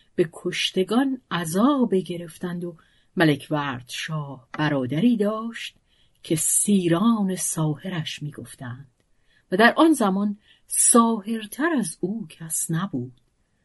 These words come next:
ولکن از برادر خود همیشه دور می‌زیست و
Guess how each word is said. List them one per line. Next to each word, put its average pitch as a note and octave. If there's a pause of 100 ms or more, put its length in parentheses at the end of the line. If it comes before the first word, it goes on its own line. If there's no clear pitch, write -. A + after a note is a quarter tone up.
(120)
ولکن D3+ (520)
از -
برادر C3+
خود D#3+
همیشه D#3+ (120)
دور G#3+
می‌زیست G#3
و G3+